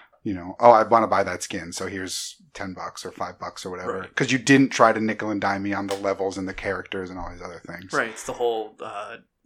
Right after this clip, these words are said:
Speaker 2: like, suggested tip thing. Like,
Speaker 1: Yeah.
Speaker 2: if you don't require entry and you just say suggested tip, usually you get more money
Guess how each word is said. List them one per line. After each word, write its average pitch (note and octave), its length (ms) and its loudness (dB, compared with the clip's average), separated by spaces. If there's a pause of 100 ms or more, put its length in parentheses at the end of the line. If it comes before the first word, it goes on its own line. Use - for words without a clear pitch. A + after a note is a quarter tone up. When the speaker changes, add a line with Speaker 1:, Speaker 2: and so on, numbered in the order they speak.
(120)
Speaker 2:
like, - 380 -20 (420)
suggested B2 680 -6
tip - 240 -8
thing. G2 420 -14
Like, A2 220 -8
Speaker 1:
Yeah. A#2 220 6 (180)
Speaker 2:
if - 120 -12
you B2+ 60 -10
don't C3+ 280 0 (420)
require B2 420 2
entry A2 540 -8 (200)
and A2+ 120 -16
you A2 80 -18
just - 240 -10
say D3+ 100 -6
suggested - 500 -12
tip, G#2+ 260 -10
usually G2+ 340 -14
you G#2 60 -16
get - 180 -12
more G#2 160 -18
money G#2 380 -14